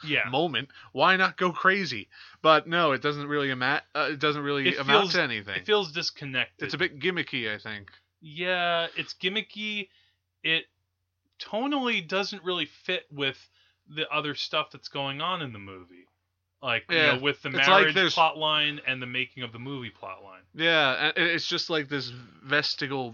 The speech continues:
Speaker 2: growth that's, that's coming off the
Speaker 1: They,
Speaker 2: movie.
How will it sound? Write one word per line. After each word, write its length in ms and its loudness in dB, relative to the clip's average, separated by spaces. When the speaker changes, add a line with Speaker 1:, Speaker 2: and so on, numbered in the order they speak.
Speaker 2:
growth 520 0
that's, 320 -8
that's 220 -2
coming 320 -2
off 280 -2
the 60 -8
Speaker 1:
They, 60 -12
Speaker 2:
movie. 400 -2